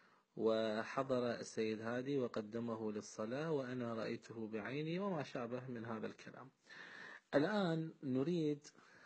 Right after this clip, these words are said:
أن نتأكد من شاهد كان موجودا في تلك المناسبة، وهو نفس الأخ أمير فوجيان.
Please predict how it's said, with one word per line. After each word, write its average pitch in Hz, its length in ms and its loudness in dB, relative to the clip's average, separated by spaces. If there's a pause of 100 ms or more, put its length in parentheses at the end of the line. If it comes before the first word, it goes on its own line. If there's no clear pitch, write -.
(280)
أن 123 140 0
نتأكد 127 720 -2 (920)
من 117 160 2
شاهد 143 680 4 (720)
كان 127 380 2
موجودا 147 840 2 (600)
في 123 580 2 (380)
تلك 123 360 2
المناسبة، 107 960 -2
وهو 123 560 2 (440)
نفس 214 360 2
الأخ 147 960 2 (340)
أمير 131 680 2 (460)
فوجيان. 104 600 -2